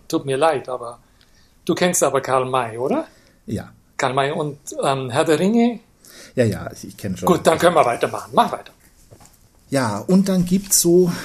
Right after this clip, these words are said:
Speaker 2: andere Marsianer. Da gibt's eine Berild, eine Marsianerin, die ist vielleicht die Partnerin, Geliebte von diesem Kynon, diesem Barbarenhäuptling.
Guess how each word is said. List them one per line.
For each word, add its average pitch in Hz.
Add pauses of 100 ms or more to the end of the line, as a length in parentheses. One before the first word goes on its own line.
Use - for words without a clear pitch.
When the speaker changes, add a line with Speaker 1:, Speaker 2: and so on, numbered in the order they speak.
(200)
Speaker 2:
andere 151
Marsianer. 98 (100)
Da 120
gibt's 135
eine 127
Berild, 143 (720)
eine 123
Marsianerin, 120
die 147
ist - (920)
vielleicht 135
die 151 (260)
Partnerin, 156
Geliebte 175
von 170
diesem 139
Kynon, 175
diesem 139
Barbarenhäuptling. 147